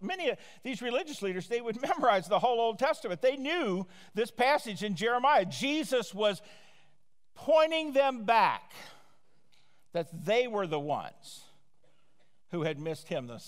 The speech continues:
the Messiah, the spring of the living one. Their, their self-righteousness, their arrogance, their sense of superiority had caused them to miss that.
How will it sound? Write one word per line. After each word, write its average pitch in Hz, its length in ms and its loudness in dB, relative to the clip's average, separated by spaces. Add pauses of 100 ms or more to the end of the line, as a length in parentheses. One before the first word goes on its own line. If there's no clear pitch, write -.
(160)
the 135 100 -10
Messiah, 127 580 -2
the 101 100 -14
spring 151 380 -12
of 120 140 -12
the 113 100 -10
living 107 340 -10
one. 85 200 -14
Their, 139 240 -4 (300)
their 143 120 -2
self-righteousness, 180 1200 -2
their 160 220 -4 (100)
arrogance, 185 560 -2
their 151 160 -2
sense - 340 -4
of 160 120 -6
superiority 165 880 -2 (280)
had 139 240 -10
caused 156 380 0
them 143 220 -10
to 131 80 -12
miss 120 320 -14
that. - 260 -20